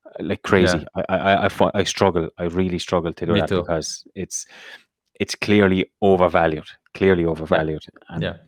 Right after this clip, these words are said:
Speaker 1: it's just, it doesn't, it just doesn't sit well with me.
Speaker 2: Yeah. Okay.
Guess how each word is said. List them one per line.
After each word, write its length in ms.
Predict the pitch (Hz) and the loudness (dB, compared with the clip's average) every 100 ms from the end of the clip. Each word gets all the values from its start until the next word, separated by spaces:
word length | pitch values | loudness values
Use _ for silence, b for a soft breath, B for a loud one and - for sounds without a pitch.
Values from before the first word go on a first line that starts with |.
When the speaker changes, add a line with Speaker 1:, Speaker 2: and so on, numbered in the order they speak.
| - | -18
Speaker 1:
it's 340 | - - - - | -16 -14 -4 -2
just, 240 | 87 - | -2 -6
it 120 | 98 | -4
doesn't, 360 | 98 87 82 - | -4 -2 -6 -8
it 120 | 101 | -12
just 240 | 92 85 - _ | -10 -10 -12 _
doesn't 200 | 92 85 | -6 -6
sit 240 | - 92 - | -4 -4 -2
well 160 | 78 | -6
with 140 | - - | -8 -14
me. 120 | - _ _ _ _ _ _ _ - | -18 _ _ _ _ _ _ _ -14
Speaker 2:
Yeah. 120 | 98 - _ _ _ _ _ _ _ _ _ _ B B B B B - | -14 -14 _ _ _ _ _ _ _ _ _ _ B B B B B -10
Okay. 400 | 135 - 156 | -4 2 2